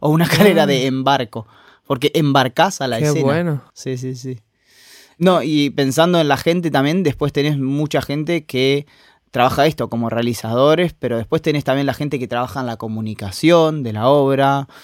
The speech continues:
Speaker 1: Eh, pf, ay.
Speaker 2: Pero ento-, entonces, ¿tienen por qué ser marineros los...?
Speaker 1: No, no,
Speaker 2: No, no
Speaker 1: para
Speaker 2: vienen
Speaker 1: nada.
Speaker 2: del mar para
Speaker 1: No,
Speaker 2: nada,
Speaker 1: no, no,
Speaker 2: ¿no?
Speaker 1: para nada.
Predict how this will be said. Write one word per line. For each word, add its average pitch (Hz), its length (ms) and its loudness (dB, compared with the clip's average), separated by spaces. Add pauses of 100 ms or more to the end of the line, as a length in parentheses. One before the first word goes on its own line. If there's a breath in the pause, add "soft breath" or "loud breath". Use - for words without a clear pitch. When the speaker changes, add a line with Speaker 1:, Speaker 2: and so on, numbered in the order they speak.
(340 soft breath)
Speaker 1:
Eh, 104 640 -6
pf, - 420 -14
ay. 131 240 -2
Speaker 2:
Pero 170 160 4
ento-, 185 380 2
entonces, 190 580 2
¿tienen 208 300 2
por 190 220 2
qué 196 120 4
ser 190 200 2
marineros 185 640 4
los...? 151 880 2
Speaker 1:
No, 190 460 6
no, - 0 -
Speaker 2:
No, 156 180 6
no 180 80 4
Speaker 1:
para 180 60 4
Speaker 2:
vienen 180 220 4
Speaker 1:
nada. 180 120 4
Speaker 2:
del 170 80 2
mar 170 220 2
para 160 220 2
Speaker 1:
No, 147 60 4
Speaker 2:
nada, 151 300 4
Speaker 1:
no, 127 80 2
no, 160 80 2
Speaker 2:
¿no? 233 60 -4
Speaker 1:
para 120 240 -6
nada. 123 260 0